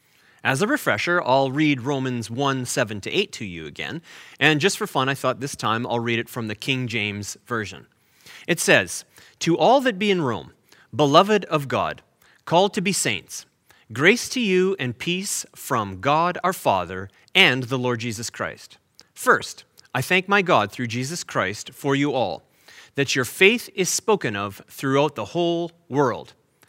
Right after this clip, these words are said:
It was a letter written to the beloved in Rome, to Christians. And by extension, it is for us as Christians now, part of the beloved. And these words apply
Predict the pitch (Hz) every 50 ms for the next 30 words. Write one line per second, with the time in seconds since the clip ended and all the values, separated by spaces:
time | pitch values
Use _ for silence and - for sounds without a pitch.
0 | _ - - - - - 190 196 202 190 180 185 185 175 165 185 208 247 285 302
1 | 294 277 240 - _ _ - 135 151 185 170 - - 123 104 98 107 120 135 -
2 | _ _ _ _ _ - - 202 190 185 180 160 - - 131 175 175 147 165 165
3 | 165 165 143 107 98 78 65 - - _ _ _ - 120 113 104 104 95 71 57
4 | 60 _ _ _ _ _ _ - - 208 202 180 - - 220 175 - - - -
5 | - - - - - _ _ _ _ _ _ _ - 139 120 107 110 175 214 -
6 | - - 110 95 98 - - 98 131 175 - - - - - 151 151 143 147 139
7 | - - - 139 135 139 - - 196 160 131 151 - - - - 139 139 - -
8 | 120 107 - - 143 143 147 135 196 220 208 143 92 78 76 - _ - - 226
9 | - 123 - - - 127 127 120 107 107 127 127 131 131 - _ - 151 156 151
10 | 156 139 98 - - - - - _ _ _ _ _ _ _ - - - - _
11 | - 170 190 202 196 170 180 208 269 302 254 302 285 - - 240 185 156 143 143
12 | 151